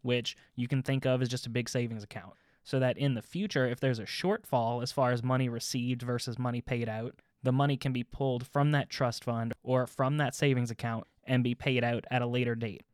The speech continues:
Now that we have that out of the way, why do we have Social Security? Well, Social Security was passed in nineteen thirty-five, and back then, it was determined that people were having a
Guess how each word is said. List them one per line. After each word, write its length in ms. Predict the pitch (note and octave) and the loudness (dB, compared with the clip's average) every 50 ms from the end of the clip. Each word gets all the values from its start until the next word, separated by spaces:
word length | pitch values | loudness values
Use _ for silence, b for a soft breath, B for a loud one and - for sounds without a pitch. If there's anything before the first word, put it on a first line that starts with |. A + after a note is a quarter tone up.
| _ _ _ _ _ | _ _ _ _ _
Now 180 | - C3+ D3 E3+ | 2 4 4 4
that 120 | F3+ F3 | 4 2
we 100 | D3+ D#3+ | 0 2
have 180 | D#3 D3 C3+ A#2+ | 2 2 2 4
that 220 | C3 B2+ B2+ A#2 | 4 4 4 4
out 140 | A2+ A2 G#2+ | 2 0 -2
of 60 | G#2+ | -4
the 80 | G#2 G#2+ | -4 -4
way, 300 | G2+ G#2 G2 F2+ - - b b b b _ _ | -4 -4 -4 -4 -6 -8 b b b b _ _
why 240 | - C3+ C3+ D#3 F3 | 2 4 6 6 6
do 140 | F3 D#3+ C#3+ | 4 4 2
we 100 | C#3+ C3 | 2 2
have 280 | A#2+ B2+ A#2+ A#2 A2 | 2 2 2 2 2
Social 300 | - - A#2 A2 - - | 0 -4 -4 -4 -6 -6
Security? 540 | A2+ - - - - A#2 G#2+ F#2 F2+ F#2 - b b b b b b b _ _ - B2+ | -8 -8 -8 -8 -8 -8 -8 -8 -8 -12 -12 b b b b b b b _ _ 0 4
Well, 300 | B2+ B2+ B2 B2+ - - | 4 4 4 4 0 0
Social 300 | - D3+ D#3 F#3+ - - | 0 0 0 2 0 -4
Security 500 | - F3 - - D3 C3+ B2+ A#2+ B2 A#2+ | -6 -4 -2 0 0 2 2 2 2 2
was 180 | A#2+ B2+ B2 | 0 0 -2
passed 400 | - - C3+ B2 A#2+ A#2+ - - | 0 2 2 4 4 2 0 -4
in 240 | F#2 B2 A#2+ A#2 A2+ | -4 -2 -2 0 0
nineteen 540 | A#2 B2 C3+ C#3+ - - - C3+ C3+ C3+ C3+ | 0 0 -2 -2 -4 -2 -2 0 0 0 0
thirty-five, 840 | C3+ - B2 B2 B2+ A#2 - - A#2+ A2+ F#2+ - G#2 B2 C#3+ - - _ _ - | -2 -2 -2 -2 -2 -6 -6 -4 -6 -6 -4 -6 -10 -12 -12 -14 -18 _ _ -8
and 320 | - B2+ B2+ B2 A#2+ A#2 A#2 | -2 -2 0 0 0 0 0
back 260 | B2 A#2 A#2 - - | 0 0 -2 -2 0
then, 360 | F3+ F#3+ F#3+ D#3+ C#3 C3+ - - _ - | 2 4 4 4 4 2 0 -6 _ 0
it 100 | C#3 C#3+ | 2 4
was 120 | D3+ D3 | 4 4
determined 580 | C3 B2+ B2 - - D3+ C#3 C3 C3 B2+ B2+ B2+ | 2 -2 -6 -2 0 2 2 2 2 0 0 2
that 260 | B2 B2 B2 A#2+ - | 2 2 2 2 -2
people 260 | - - E3+ D#3 D#3 C#3+ | -6 -8 -6 -4 -2 0
were 120 | C#3 C#3 | 0 2
having 340 | C3+ C#3 C3+ C3+ C3 C3 C3 | 4 4 4 4 4 2 0
a 260 | G2+ B2+ B2+ B2 B2 | 0 0 -2 -2 -4